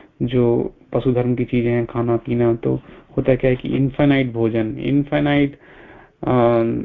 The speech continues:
निद्रा, तो, तो तमाम स-, सब, सब कुछ सोचता है कि इनफाइनाइट दिशा में आगे बढ़ो, पैसा इकट्ठा करो। तो जो भी फिजिकल एंजॉयमेंट की चीजें हैं उनको इनफाइनाइट कर दो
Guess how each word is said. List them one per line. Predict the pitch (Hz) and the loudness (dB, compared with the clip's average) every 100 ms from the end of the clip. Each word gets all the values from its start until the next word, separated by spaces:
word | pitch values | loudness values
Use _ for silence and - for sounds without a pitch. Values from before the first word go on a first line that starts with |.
| - - - | -10 -16 -4
निद्रा, | 131 127 120 123 120 131 | 0 0 0 0 0 0
तो, | 143 170 | -4 -6
तो | - | -8
तमाम | - 180 190 190 175 | -4 0 2 0 0
स-, | 143 | -2
सब, | 160 139 - 160 - - | -4 -4 -6 -6 -8 -2
सब | 170 | -2
कुछ | - 180 | 0 -2
सोचता | 160 151 160 | -2 -2 -2
है | 170 | -2
कि | 180 170 | 0 0
इनफाइनाइट | 151 147 151 151 143 - - | 0 0 0 0 -2 -8 -8
दिशा | 135 127 135 | -6 -2 0
में | 139 | 0
आगे | 127 131 | 2 2
बढ़ो, | 127 127 | 0 -2
पैसा | 127 127 | -4 -2
इकट्ठा | 123 - - 123 | -4 -6 -6 -6
करो। | 127 131 | -4 -6
तो | 147 | -4
जो | 147 135 - 147 | -4 -4 -2 2
भी | 180 | 2
फिजिकल | 202 175 160 170 | 0 -2 -2 0
एंजॉयमेंट | 165 156 151 151 151 | 0 0 0 -2 -2
की | 151 | -4
चीजें | 143 135 143 | -4 -2 -2
हैं | 151 | -4
उनको | 151 147 | -6 -6
इनफाइनाइट | 143 139 151 165 170 147 | -4 -2 0 0 0 0
कर | 123 | -4
दो | 104 110 | -4 -6